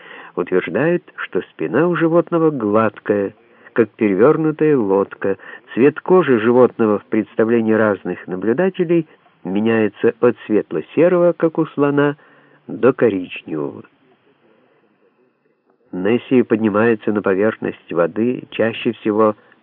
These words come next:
ранним утром в спокойную погоду. Девяносто пять процентов своей жизни чудовище проводит под водой. В пяти случаях наблюдатели видели двух,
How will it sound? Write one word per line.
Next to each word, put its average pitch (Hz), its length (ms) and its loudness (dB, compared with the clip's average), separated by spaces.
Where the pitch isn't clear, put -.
ранним 95 500 -4
утром 139 480 0
в - 40 -20
спокойную 127 600 0
погоду. 101 520 -2
Девяносто 143 640 0
пять 160 200 -4
процентов 143 640 0
своей 107 300 2
жизни 120 480 0
чудовище 139 680 0
проводит 127 480 0
под 101 160 -2
водой. 85 400 -6
В - 200 -20
пяти - 400 -2
случаях 151 480 2
наблюдатели 127 640 0
видели 139 400 -2
двух, 113 600 -4